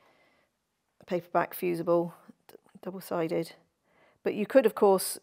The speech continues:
you know, if you like to do, um, needle turn or a turned edged method,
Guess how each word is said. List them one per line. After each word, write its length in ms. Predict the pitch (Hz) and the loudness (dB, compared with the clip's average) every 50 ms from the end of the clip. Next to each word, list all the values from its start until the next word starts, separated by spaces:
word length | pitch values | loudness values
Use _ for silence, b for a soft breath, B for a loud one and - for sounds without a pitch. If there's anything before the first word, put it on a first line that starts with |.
| _ - | _ -2
you 80 | 220 | 0
know, 80 | 185 175 | 0 0
if 140 | 180 - - | 0 -2 0
you 80 | 185 | 2
like 260 | 190 185 180 180 - - | 4 4 4 4 0 -4
to 120 | - 190 | -8 -6
do, 380 | 185 190 180 180 180 175 175 170 - | -2 0 2 2 2 2 2 0 0
um, 220 | 175 170 170 170 | 0 0 0 0
needle 260 | 180 196 202 214 208 | 0 0 0 0 -2
turn 400 | 202 - - 208 202 202 202 202 | -2 0 2 4 4 4 4 2
or 220 | - - 175 170 165 | 2 0 2 0 0
a 40 | |
turned 340 | 165 - 202 190 185 180 180 | 0 -2 -2 -2 -2 0 0
edged 260 | 185 175 165 - - | 0 0 -2 -2 -6
method, 480 | 185 175 175 - - 180 170 170 170 | -6 -6 -6 -4 -2 0 0 0 -2